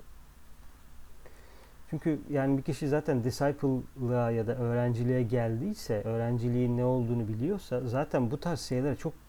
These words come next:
yakın hissediyordur kendini. Çok, çok hızlı çekilir. Ee, ve bilir yani hani Master Moria dediğinde belki Master Moria'nın başka isimlerini biliyordur. Başka enkarnasyonlarını biliyordur ama o tesiri alır.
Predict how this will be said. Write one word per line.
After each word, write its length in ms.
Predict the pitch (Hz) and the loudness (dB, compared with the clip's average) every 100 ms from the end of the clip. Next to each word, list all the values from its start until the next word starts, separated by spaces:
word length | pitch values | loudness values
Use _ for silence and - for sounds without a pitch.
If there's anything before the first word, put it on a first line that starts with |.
| - - | -18 -6
yakın 360 | 131 127 - 170 | -2 0 0 -2
hissediyordur 560 | - 131 107 107 98 | -2 -2 0 -2 -6
kendini. 520 | - 107 101 117 - | -8 -8 -8 -10 -10
Çok, 260 | - 147 - | -6 -6 -4
çok 160 | 156 151 - - | -6 -6 -10 2
hızlı 280 | 139 139 | 4 4
çekilir. 480 | 196 151 - 123 110 - - - - - - - - - - - - - | 4 2 4 0 0 -6 -16 -18 -16 -18 -18 -18 -16 -18 -18 -20 -14 -8
Ee, 300 | 113 110 113 | -4 -2 2
ve 140 | 151 123 | 2 4
bilir 340 | 123 165 120 | 4 4 4
yani 340 | 117 107 107 | -2 -2 -2
hani 240 | 113 117 113 110 - 117 120 123 120 | -2 -2 -2 -6 -8 -8 -6 -8 -2
Master 400 | 120 123 - 135 | 0 0 2 4
Moria 400 | 131 139 139 120 | 6 8 6 6
dediğinde 500 | 131 120 131 135 120 | 4 4 4 4 4
belki 280 | 123 131 127 | 2 0 0
Master 380 | 123 123 - 131 | 0 -2 -2 0
Moria'nın 520 | 135 135 135 139 131 | 2 4 4 4 2
başka 280 | 123 - 160 | 0 0 0
isimlerini 580 | 147 - 143 143 147 | 0 2 4 6 6
biliyordur. 400 | 139 127 110 123 185 - - - - | 4 4 0 -4 -6 -14 -20 -20 -6
Başka 260 | 117 - - | -6 0 2
enkarnasyonlarını 920 | 139 135 131 135 123 131 127 131 147 | 2 2 2 0 0 0 2 2 2
biliyordur 260 | 131 120 151 | 2 2 2
ama 140 | 208 | 4
o 120 | 170 | 2
tesiri 440 | - 151 147 170 135 | 4 2 4 0 2
alır. 280 | 120 165 | 2 0